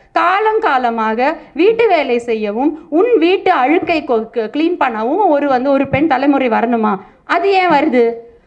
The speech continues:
அப்படின்னு பார்க்கும்போது அந்த பெண்கள்லாம் எந்த ஜாதியா சேர்ந்தவங்களா இருக்காங்க? உயர் ஜாதி பெண்கள் யாருக்குமே அந்த பிரச்சனை இல்ல.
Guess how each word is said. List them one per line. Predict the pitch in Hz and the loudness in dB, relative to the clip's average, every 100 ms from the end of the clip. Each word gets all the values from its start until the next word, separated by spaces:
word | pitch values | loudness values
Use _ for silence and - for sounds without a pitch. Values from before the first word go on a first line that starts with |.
| _ | _
அப்படின்னு | - - 403 | -4 0 0
பார்க்கும்போது | 311 269 - 226 403 | 0 -2 -2 -2 0
அந்த | 294 381 | 2 0
பெண்கள்லாம் | 381 349 359 349 330 | 0 0 0 0 0
எந்த | 320 277 330 | 0 0 0
ஜாதியா | 330 277 262 262 254 | 2 0 0 0 0
சேர்ந்தவங்களா | 240 233 226 220 | -2 0 -2 -2
இருக்காங்க? | 208 202 196 196 196 | -2 -2 -4 -4 -4
உயர் | 202 269 | -2 -4
ஜாதி | 302 294 269 | -4 -4 -4
பெண்கள் | 247 226 220 | -6 -4 -4
யாருக்குமே | 208 208 226 247 262 | -2 -2 -2 -2 -4
அந்த | 226 196 | -4 -6
பிரச்சனை | 196 196 196 | -10 -12 -14
இல்ல. | 185 170 | -12 -14